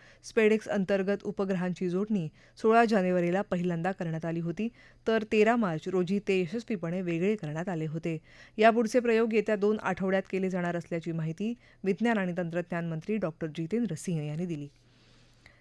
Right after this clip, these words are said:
सरकारी योजनांच्या लाभार्थ्यांना त्यांच्या बँक खात्यात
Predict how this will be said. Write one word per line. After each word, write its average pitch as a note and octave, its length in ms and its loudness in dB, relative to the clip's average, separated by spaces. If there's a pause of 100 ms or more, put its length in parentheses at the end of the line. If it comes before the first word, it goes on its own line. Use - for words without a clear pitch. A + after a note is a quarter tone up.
(840)
सरकारी C4 500 6
योजनांच्या A#3+ 540 4
लाभार्थ्यांना G#3 720 2
त्यांच्या G3 360 -2
बँक F#3 320 -2
खात्यात F#3+ 360 -2